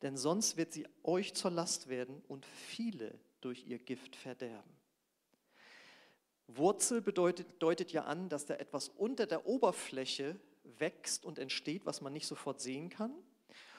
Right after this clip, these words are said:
Und, ähm, dass da eben eine giftige Pflanze draus wird, die dann zu sehen ist. Und wenn's eine Pflanze ist, die auch irgendwelche Früchte produziert, wo auch andere dann von nehmen und essen können.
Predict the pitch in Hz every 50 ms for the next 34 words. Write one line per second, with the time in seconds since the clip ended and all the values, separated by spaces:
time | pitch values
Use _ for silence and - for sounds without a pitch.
0 | - - - _ - 170 165 160 165 165 - - - - 160 156 151 151 151 151
1 | 151 151 147 147 156 - - - _ - - 147 - - - 160 - - - 147
2 | 151 160 - - 139 139 139 139 139 135 - - _ _ _ _ _ _ _ _
3 | _ _ _ _ _ _ _ _ _ - 208 226 - - - - - 202 180 202
4 | 190 - - - - 196 196 208 220 226 - - - 160 131 113 120 - - -
5 | 120 120 113 - - - 117 123 135 139 180 262 - - - - - _ _ _
6 | - 135 123 131 123 123 123 123 117 - _ _ _ _ _ _ _ - - 170
7 | 160 175 185 196 214 233 269 285 285 - - - - - - - - - - -
8 | - 135 131 135 131 - 139 131 - - 143 135 143 143 - 143 131 - - -
9 | 120 - - - 139 135 131 - - - - - - 175 180 - - 196 - -
10 | 208 202 202 202 - - - 220 214 214 214 - 135 127 - - - 135 135 147
11 | 156 160 160 160 151 160 - 156 156 170 - - - 156 156 156 160 160 160 165
12 | 165 160 139 123 117 113 - 123 - - 139 135 - - 139 120 - - - 110
13 | 104 110 - -